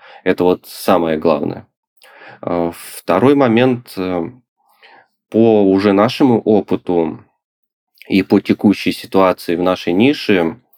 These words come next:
мы больше упор делаем на привлечение лидов, заявок через поисковые системы. То есть используем сео.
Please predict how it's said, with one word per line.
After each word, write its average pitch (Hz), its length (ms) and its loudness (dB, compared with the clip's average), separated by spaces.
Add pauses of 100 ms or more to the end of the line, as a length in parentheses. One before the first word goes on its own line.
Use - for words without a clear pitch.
(440)
мы 117 520 2
больше 110 420 0
упор 107 540 0
делаем 95 600 0 (400)
на 98 680 0 (340)
привлечение 92 1120 -2 (440)
лидов, 92 420 0
заявок 90 640 0 (320)
через - 580 -4 (100)
поисковые 92 500 2
системы. 82 680 -4
То 90 80 -6
есть 82 200 -8
используем 92 500 -2
сео. 82 560 0